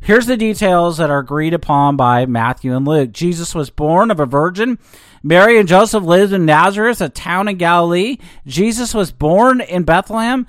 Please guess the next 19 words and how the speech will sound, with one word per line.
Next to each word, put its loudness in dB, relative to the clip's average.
Mary 2
and 0
Joseph 0
returned -4
to -2
Nazareth 0
after -4
Jesus' -8
birth. -4
Here's -2
some -2
details 2
that 0
are 2
unique 0
to -4
Matthew 0
and -2
Luke. -2